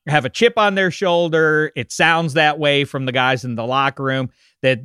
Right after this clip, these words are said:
after losing and getting trucked by Josh Jacobs, um, a few weeks back, that they are gonna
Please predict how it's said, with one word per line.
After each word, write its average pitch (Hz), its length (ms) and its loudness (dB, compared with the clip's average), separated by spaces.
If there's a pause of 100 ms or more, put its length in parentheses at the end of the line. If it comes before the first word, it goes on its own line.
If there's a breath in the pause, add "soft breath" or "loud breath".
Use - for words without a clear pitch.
(120)
after 139 340 0
losing 151 560 2
and 131 140 -2
getting 120 180 -4
trucked - 400 0
by 131 160 0
Josh 123 320 -2
Jacobs, 143 680 -2
um, 127 480 -2
a 139 80 -4
few 139 240 -2
weeks 131 260 -6
back, 127 320 0 (300 soft breath)
that 143 180 2
they 139 360 2
are 135 200 -2
gonna 127 480 0